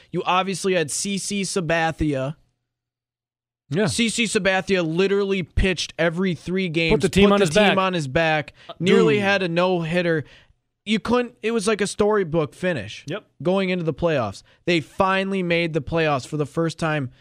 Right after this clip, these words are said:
Speaker 1: since the eighties.
Speaker 2: So you look at that banner and you're like, "That's a ni-, that's a nice banner. That's a good banner."
Speaker 1: They, they were a good team.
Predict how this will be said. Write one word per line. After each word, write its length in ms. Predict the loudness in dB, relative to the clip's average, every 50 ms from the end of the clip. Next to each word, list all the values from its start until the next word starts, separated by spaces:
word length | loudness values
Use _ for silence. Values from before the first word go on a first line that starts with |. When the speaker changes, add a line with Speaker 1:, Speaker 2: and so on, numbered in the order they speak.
| _ _ _ _ _ _ _ _ _ -12
Speaker 1:
since 320 | -8 -4 -2 -2 -2 0
the 160 | -2 -4 -4 -2 -2
eighties. 400 | -2 -2 -2 -2 -4 -6 -8 -4
Speaker 2:
So 60 | 2
you 100 | 2 4
look 180 | 4 4 2 4
at 60 | 4
that 180 | 4 4 4 4
banner 280 | 2 2 4 2 2
and 100 | 0 0 2
you're 80 | 2
like, 220 | 2 0 0 0 0
"That's 260 | 2 2 2 0 -4
a 40 | -4
ni-, 220 | -2 -2 -2 0
that's 240 | 0 0 0 0 0
a 80 | -4 -4
nice 320 | 0 2 4 4 4 0 -4
banner. 340 | -4 -4 -4 -4 -6 -6
That's 220 | -4 -4 -4 -4 -4
a 80 | -8
good 240 | 0 2 2 2 2
banner." 400 | -2 -6 -6 -6 -10 -16 -20 _ _ _ _
Speaker 1:
They, 180 | 0 2 2 2
they 340 | 0 -4 -2 0 2 2 4
were 200 | 4 2 2 2
a 80 | 0
good 400 | -2 -2 0 0 0 0 0 -2
team. 340 | -6 -4 -2 -2 -2 -2 -6